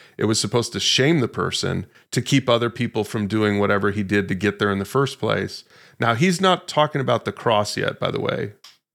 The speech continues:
They don't understand that it's gonna be a cross. He, he did say you have to take up your cross, but he never said he was gonna go to the cross yet. He just said he's gonna be killed. And so, th-, but they ignore the first two things,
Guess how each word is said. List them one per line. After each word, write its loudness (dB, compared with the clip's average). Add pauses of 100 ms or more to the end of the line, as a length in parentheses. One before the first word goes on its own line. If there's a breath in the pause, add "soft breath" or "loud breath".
(140)
They 4
don't 4
understand 0
that 0
it's -10
gonna -2
be 0
a -2
cross. -2 (680 soft breath)
He, 2
he 4
did 2
say 2
you 2
have 2
to -10
take -2
up -2
your -6
cross, 0
but -4
he 2
never 2
said 2
he -2
was -6
gonna -2
go 0
to 0
the -2
cross 0
yet. -6 (280 soft breath)
He 2
just 0
said 4
he's 0
gonna 0
be -4
killed. 0 (680 soft breath)
And 2 (320)
so, 2 (140)
th-, -4
but -2
they 4
ignore 2
the 0
first 0
two 2
things, -2